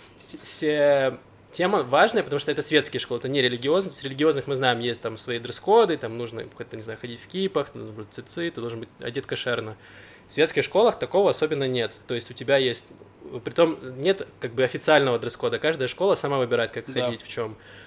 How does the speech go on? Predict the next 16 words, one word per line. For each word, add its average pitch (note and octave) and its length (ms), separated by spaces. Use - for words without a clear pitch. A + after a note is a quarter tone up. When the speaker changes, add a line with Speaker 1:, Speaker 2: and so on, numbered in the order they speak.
Speaker 1:
У - 60
некоторых D3 520
можно D3+ 320
ходить C3 220
в - 40
шортах, D#3+ 400
там B2 160
и - 20
девочкам, C#3 340
и - 40
мальчикам, D3+ 340
но B2+ 60
нельзя C3 200
ходить C3+ 220
в - 60
сланцах. A#2 420